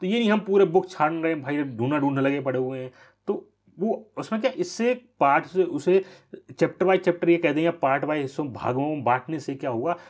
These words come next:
हमें किसी चीज़ को ढूंढने या पढ़ने में आसानी हो जाती है। ठीक है, एक सिंपल सा रीजन होता है। तो ये सभी पार्ट्स हैं, इसमें आपको मैं सारे पार्ट्स नहीं पढ़ाऊंगा। देखो ये बहुत सारे थ्री नाइंटी फ़ाइव आर्टिकल्स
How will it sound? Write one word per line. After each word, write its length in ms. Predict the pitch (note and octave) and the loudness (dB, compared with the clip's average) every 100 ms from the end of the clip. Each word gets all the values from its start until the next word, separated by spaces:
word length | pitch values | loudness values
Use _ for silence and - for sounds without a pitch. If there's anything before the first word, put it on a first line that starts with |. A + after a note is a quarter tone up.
| _ - | _ -4
हमें 260 | C3 E3+ | 0 0
किसी 240 | E3+ E3+ F#3+ | -2 -4 -2
चीज़ 280 | D#3 C#3 | 0 -2
को 140 | - C3+ | -2 -4
ढूंढने 400 | G#2+ B2 G#2 G#2+ | -2 -4 -2 -6
या 340 | A2+ _ - | -10 _ -12
पढ़ने 420 | - - A2+ B2+ | -6 -4 -2 -2
में 200 | A#2 D3+ - | -4 -6 -10
आसानी 320 | - E2+ F#2+ | -14 -12 -12
हो 100 | F2 | -12
जाती 300 | E2 D#2 - | -14 -18 -18
है। 240 | D#2+ D#2+ - _ _ | -16 -16 -18 _ _
ठीक 100 | A#3 | -6
है, 100 | C#4 - _ | -6 -10 _
एक 120 | A#2 - | -12 -8
सिंपल 240 | C#3+ C#3+ | -6 -2
सा 100 | C3 | 0
रीजन 160 | A2 G2 | -2 -4
होता 240 | E2+ F#2 | -8 -12
है। 120 | F2 - - _ | -12 -14 -20 _
तो 60 | F3 | 4
ये 160 | F3 | 6
सभी 140 | F#3+ F#3 | 6 4
पार्ट्स 380 | F#3 A2 A2 F3 | 4 0 0 -6
हैं, 120 | G#3+ - _ _ - | -6 -12 _ _ -4
इसमें 300 | F3 B3 C4 | -2 0 0
आपको 360 | D#3 E3+ E3+ | 4 2 2
मैं 100 | G#3 | -2
सारे 300 | G#3 D3+ D3+ | 0 2 2
पार्ट्स 320 | F3 D#3+ D#3 A#2 | 4 2 0 -6
नहीं 100 | G2 | -10
पढ़ाऊंगा। 300 | F2 F2 C3+ | -10 -8 -6
देखो 320 | C3+ D#3 - | -2 -2 -2
ये 140 | A#2 C3 | -4 -4
बहुत 300 | A2 A2+ A#2 | -2 -6 -2
सारे 300 | B2 B2+ B2+ | -2 -2 -2
थ्री 120 | B2 | -4
नाइंटी 220 | B2+ A#2+ B2 | -4 -2 -2
फ़ाइव 160 | C3 | -2
आर्टिकल्स 380 | A2 A2+ C#3+ | -2 -2 -4